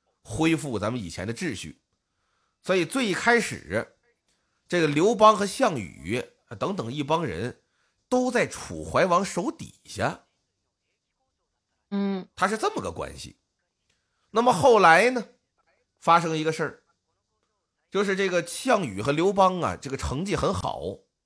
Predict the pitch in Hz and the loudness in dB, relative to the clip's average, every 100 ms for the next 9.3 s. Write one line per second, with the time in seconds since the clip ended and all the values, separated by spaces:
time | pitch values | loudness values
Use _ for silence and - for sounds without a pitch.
0 | _ _ _ _ _ _ - 170 226 254 | _ _ _ _ _ _ -10 -6 0 2
1 | 240 175 147 135 _ _ 143 135 156 185 | 2 0 -4 -6 _ _ -8 -4 -4 0
2 | 123 156 120 98 92 101 101 107 208 311 | 4 4 2 0 -2 -2 -2 -4 -4 -10
3 | - _ _ _ _ _ _ _ _ _ | -16 _ _ _ _ _ _ _ _ _
4 | - 175 170 285 185 92 95 - 269 120 | -6 -4 -2 -2 -2 -4 -6 2 2 2
5 | 113 107 110 127 76 107 104 120 107 95 | 0 -4 -4 -6 -6 -6 -4 -6 -6 -10
6 | - 107 139 202 165 196 190 156 170 113 | -10 -4 2 4 4 0 -2 0 0 -2
7 | 123 170 156 117 262 - - - 95 95 | -4 -4 -4 -4 -6 -4 -6 -6 -6 -6
8 | 104 - - 123 117 123 127 107 101 82 | -6 -10 -10 -10 -4 -4 -4 -6 -6 -4
9 | 78 92 | -6 -6